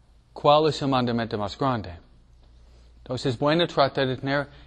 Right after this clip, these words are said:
el contexto en su totalidad antes de explicar la parábola. Jesús,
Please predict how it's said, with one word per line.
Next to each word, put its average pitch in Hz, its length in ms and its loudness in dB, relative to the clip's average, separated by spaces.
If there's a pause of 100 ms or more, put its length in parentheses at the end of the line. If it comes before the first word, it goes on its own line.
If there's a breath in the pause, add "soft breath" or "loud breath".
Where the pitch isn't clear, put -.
(120 soft breath)
el 135 160 0
contexto 139 640 -2
en 123 80 -4
su - 180 -2
totalidad 123 840 0 (680)
antes 139 440 0
de 123 160 2
explicar 117 440 -4
la 110 100 -2
parábola. 107 520 -4 (1160 loud breath)
Jesús, 151 840 2